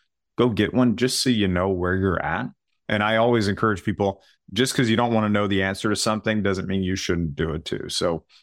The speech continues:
get the answer, get the objective information, and then just take steps to move in the right direction of making improvement. So that's the first starting point. And once you actually get tests and you know where you're at, and you're,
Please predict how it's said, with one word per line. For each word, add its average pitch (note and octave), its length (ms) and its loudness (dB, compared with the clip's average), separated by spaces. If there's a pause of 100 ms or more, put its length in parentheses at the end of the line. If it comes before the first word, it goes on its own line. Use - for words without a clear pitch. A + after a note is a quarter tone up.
(200)
get B2 200 0
the A2 140 2
answer, G#2+ 360 0
get G2+ 180 -2
the A#2 80 2
objective F#2+ 480 -2
information, F#2 560 -2
and A#2 80 0
then B2 140 2
just A#2+ 180 -2
take B2 220 -4
steps - 420 -2
to G#2 100 -2
move G#2 220 2
in G2+ 60 2
the G2 80 0
right G2+ 180 -4
direction F#2+ 380 -4
of F#2 80 -2
making F2+ 300 -6
improvement. D#2+ 460 -8 (240)
So - 100 -2
that's C3 160 -4
the A2 100 -2
first A2 320 -2
starting F#2 340 0
point. E2+ 260 -4 (540)
And G#2+ 160 0
once C#3 200 0
you C#3 80 2
actually A2+ 220 -2
get A2 220 0
tests G#2 320 0
and G2 80 -2
you F#2 60 -2
know G2+ 140 0
where G2 120 2
you're F#2+ 220 2
at, G2+ 240 -2
and F#2 80 -10
you're, F2+ 160 -6